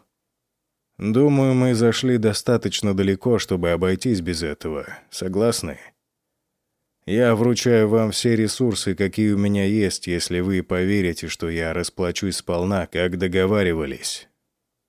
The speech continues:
Тихий голос в глубине моего сознания кричал, что ему не следует доверять, он челтеец, но я прогнала страхи прочь. Я сама не заметила, как это случилось, но сейчас доверяла этому челтейцу больше, чем левантийцам.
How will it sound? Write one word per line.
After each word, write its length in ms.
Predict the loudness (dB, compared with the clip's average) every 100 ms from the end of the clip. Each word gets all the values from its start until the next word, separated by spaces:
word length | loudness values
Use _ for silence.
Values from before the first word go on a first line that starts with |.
| _ _ -4
Тихий 360 | -4 -2 -2
голос 480 | 0 2 2 0 -2
в 60 | -2
глубине 460 | -2 2 2 2
моего 340 | 2 2 2 0
сознания 680 | 0 -2 0 0 2 0
кричал, 580 | 0 -4 -2 0 0 0
что 200 | -4 -6
ему 240 | -4 -2
не 140 | -2 -2
следует 500 | -2 -2 0 -2 -2
доверять, 640 | -2 -2 0 2 0 -4
он 160 | -8 -8
челтеец, 840 | -6 -6 -4 -2 0 0 -4 -12 _ _ _ _
но 80 | -4
я 140 | -2
прогнала 480 | 0 0 2 2 0
страхи 460 | -2 -2 -2 -2 -4
прочь. 500 | -2 -2 -4 -12 -18 _ _ _ _
Я 140 | -8 -4
сама 260 | 0 0
не 120 | 2 2
заметила, 560 | 2 0 0 0 0
как 200 | -2 -2
это 160 | -2 -2
случилось, 680 | -2 -4 -2 0 0 -2 -4
но 100 | -6
сейчас 680 | -6 -8 -4 -2 -2 -4 -6
доверяла 460 | -4 0 0 2
этому 340 | 0 0 -2 -4
челтейцу 600 | -4 -4 -2 -4 -4 -6
больше, 440 | -2 -2 -2 -6
чем 260 | -4 -2 0
левантийцам. 920 | 0 0 -2 -2 -4 -4 -8 -10 -14